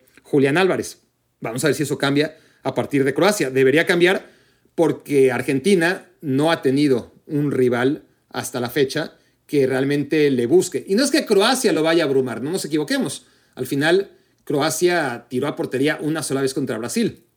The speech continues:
Va a tirar un poco más en contra de Argentina, me imagino, pero no mucho más. Entonces, Argentina, que ya está acostumbrado a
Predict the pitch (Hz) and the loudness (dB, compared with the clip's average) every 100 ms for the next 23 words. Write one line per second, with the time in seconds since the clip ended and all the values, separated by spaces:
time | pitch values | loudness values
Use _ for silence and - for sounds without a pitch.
0 | _ 143 170 233 226 196 196 196 196 139 | _ -2 0 2 0 0 0 0 -2 -2
1 | 139 135 131 117 131 123 123 113 113 117 | -4 -2 -2 -4 -6 -4 -4 -4 -6 -6
2 | - 123 104 _ _ _ _ 160 156 165 | -4 -6 -6 _ _ _ _ -2 0 2
3 | 165 165 196 202 156 127 120 - _ _ | 0 2 2 2 -2 -4 -6 -10 _ _
4 | - 135 170 196 - - _ _ - 160 | -8 0 4 2 0 -12 _ _ -6 -4
5 | 156 156 208 208 165 151 170 170 165 - | -2 0 2 2 2 0 0 -2 -4 -4
6 | 156 170 185 160 104 - _ _ - 131 | 0 2 2 0 -4 -12 _ _ -6 -4
7 | 127 120 120 123 | -2 -2 -4 -8